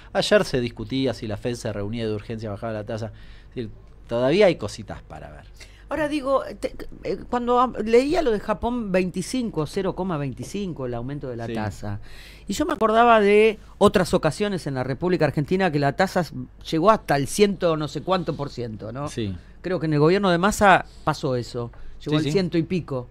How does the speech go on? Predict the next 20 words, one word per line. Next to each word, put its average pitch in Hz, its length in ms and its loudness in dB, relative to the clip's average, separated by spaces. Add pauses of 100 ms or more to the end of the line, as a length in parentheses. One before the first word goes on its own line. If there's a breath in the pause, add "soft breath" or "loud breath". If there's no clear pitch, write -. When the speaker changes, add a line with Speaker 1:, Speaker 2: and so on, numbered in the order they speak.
(120)
Speaker 1:
Sí, 160 380 0
Speaker 2:
Digo, 143 140 0
Speaker 1:
hay - 80 4
que 220 100 2
pensarla. 185 800 2 (560 loud breath)
Speaker 2:
¿cómo, - 180 2
Speaker 1:
Eso - 120 0
es 196 120 0
en 175 60 4
Speaker 2:
cómo - 80 2
es 185 100 8
Speaker 1:
términos 170 320 4
Speaker 2:
eso? 135 80 -2
Speaker 1:
nominales. 117 720 0
Es 117 140 -2
Speaker 2:
Sí. 120 60 2
Speaker 1:
decir, 127 360 0
Speaker 2:
Ah, 175 240 0 (320 loud breath)
ok. 165 100 -4
Speaker 1:
claro, 117 300 8